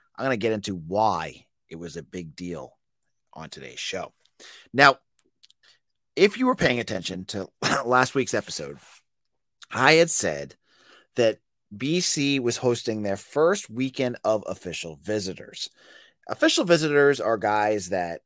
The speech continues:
have already probably visited, or maybe because of, uh, cost or distance, are not able to get on campus. An official visit is limited by the amount the school can hold. I think the school can hold, like, forty-eight, forty-nine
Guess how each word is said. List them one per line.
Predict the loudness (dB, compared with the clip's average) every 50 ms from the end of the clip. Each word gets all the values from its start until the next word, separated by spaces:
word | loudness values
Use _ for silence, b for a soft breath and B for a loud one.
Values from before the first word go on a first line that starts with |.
| _ -8
have | -6 -4 -2 -4 -4 -6 -10 _ _ _ -2
already | 0 0 2 0 0 -2
probably | -4 -4 -4 -2 -2 -2
visited, | -2 -2 -4 -4 -4 -6 -4 -2 -2 0
or | 0 0 0 0 -2
maybe | -4 -4 -6 -6 -6 -6 -8 -8
because | -12 -12 -8 -8 -8 -6 -4 -4
of, | -4 -4 -4 -6 -10 -16 b b b b b b _ -14
uh, | -14 -14 -12 -14 -12 -10
cost | 0 4 6 6 6 6 2 -2 -6 -6 -6 -6
or | -6 -6 -8 -10 -2
distance, | 0 0 0 2 0 -2 -4 -4 -4 -6 -8 -8 -10 -12 -14 _ _ -8
are | 0
not | 6 8 10
able | 10 10 10 8 4 -2
to | -4 -6 -10
get | -10 -6 -6 -6 -6 -6 _ -10
on | -8 -8 -8 -10
campus. | -12 -16 -14 -14 -14 -14 -14 _ -12 -8 -6 -6 -6 -8 _ _ _ _ _ _ b b b b b b b b b b
An | -2 0
official | 4 4 6 6 4 4
visit | 4 4 4 6 4 2 2 _ _ _ _ _ _ _ _ 0
is | 2 4 4 4 2 -6 -10
limited | -8 -4 0 0 2 2 2 0 0 -2 -2 -4 -6 -8 -10 -6
by | -4 -4 -4 -4 -6 -6 -8 -8 -10
the | -10 -10 -10
amount | -10 -8 -10 -10 -10 -12 -14 -16 -20 -20 -18 _
the | -14 -12
school | -12 -12 -10 -10 -12 -10
can | -10 -10 -4
hold. | 0 2 2 2 2 0
I |
think | -4 -6 -4
the | -4
school | -4 -2 -2 -2 -2
can | -2 0
hold, | 4 6 6 6 6
like, | 4 -2 -4 -6
forty-eight, | -14 -8 -4 -4 -4 -4 -4 -6 -8 -8 -10 -12
forty-nine | -12 -12 -10 -10 -10 -10 -10 -10 -10 -12 -14